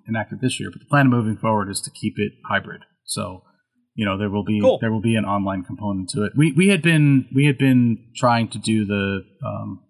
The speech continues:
Speaker 1: the streaming thing prior to this, but we wanna make it more, more hybrid and more interactive. So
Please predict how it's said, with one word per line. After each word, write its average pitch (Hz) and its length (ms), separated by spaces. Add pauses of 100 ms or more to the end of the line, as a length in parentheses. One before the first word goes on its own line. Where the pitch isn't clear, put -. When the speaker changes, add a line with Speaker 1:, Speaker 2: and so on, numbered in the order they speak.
Speaker 1:
the 117 60
streaming 110 480
thing 98 460
prior 107 300
to - 80
this, 117 260
but 104 280
we 147 140
wanna 110 180
make 110 160
it - 100
more, 104 560
more 113 260
hybrid 107 460
and 98 80
more 98 400 (120)
interactive. 101 500 (180)
So 107 300